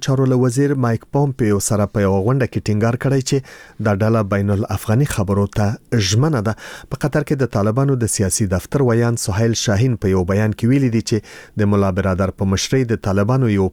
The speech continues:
پلاوي د امریکا د بهرنیو چارو له وزیر سره د ویډیو کنفرانس له لارې په پرونۍ غونډه کې د امریکا او طالبانو ترمنځ د سولې د موافقې د تطبیق له افغانستانه د نړیوالو ځواکونو د وتلو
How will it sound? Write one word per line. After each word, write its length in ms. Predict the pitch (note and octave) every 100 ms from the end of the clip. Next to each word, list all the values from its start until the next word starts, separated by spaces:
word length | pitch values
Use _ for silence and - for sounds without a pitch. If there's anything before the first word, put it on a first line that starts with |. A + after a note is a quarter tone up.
| -
پلاوي 260 | C#3+ C3 A2
د 60 | G#2+
امریکا 280 | B2 - C3+
د 80 | B2 A#2
بهرنیو 420 | G#2+ A2+ B2 A#2 B2+
چارو 180 | A2 G2
له 80 | F2+
وزیر 280 | F2 B2+ B2+
سره 200 | D3 D3
د 520 | - - - A#2 A2+
ویډیو 300 | G#2+ G2+ G2+ -
کنفرانس 480 | G2+ - D3 D#3 -
له 140 | G#2+
لارې 260 | G#2 G2 G2 G2+
په 100 | -
پرونۍ 300 | G2+ G2+ G#2
غونډه 180 | C3+ C#3+ C3+
کې 160 | B2
د 80 | G#2+
امریکا 260 | G2+ - C#3+
او 80 | B2+
طالبانو 380 | G2+ G2+ G#2+ G2
ترمنځ 280 | G#2+ A#2 C#3 C3 - - - A2
د 100 | -
سولې 260 | D#3 D3 G2+
د 100 | F#2+
موافقې 460 | F2+ - A2 G2+
د 100 | G2+ -
تطبیق 500 | F#2+ - A2+ E3+ -
له 100 | D#3 B2+
افغانستانه 540 | A2+ A2 - A#2+ A#2
د 140 | A2 G#2+
نړیوالو 460 | G#2 G#2 G#2+ G#2+ G2
ځواکونو 380 | G2 - G#2+ F#2+
د 100 | F#2
وتلو 320 | F#2 D#3+ B2+